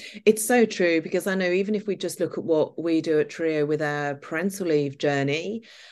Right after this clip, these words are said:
um, obviously we're gender neutral, we, we, we support all parents, but typically it's women that are taking the largest period of time off work,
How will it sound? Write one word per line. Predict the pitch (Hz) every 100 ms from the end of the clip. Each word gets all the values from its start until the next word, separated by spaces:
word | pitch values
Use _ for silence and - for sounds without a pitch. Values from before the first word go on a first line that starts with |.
| - -
um, | 170 160 147 147 147
obviously | 165 147 143
we're | 135 135
gender | 131 - 156 151
neutral, | 170 160 180
we, | 156
we, | 156 156 151
we | - 156
support | 151 156 147 151 139 -
all | 175 196
parents, | 208 160 143 135 131 - -
but | 156
typically | - 185 - - 156 143
it's | -
women | 143 139 139
that | 135
are | 135
taking | 135 139 135
the | 131
largest | 127 131 - -
period | 123 120 -
of | 131
time | - 120 -
off | -
work, | 214 233 233 233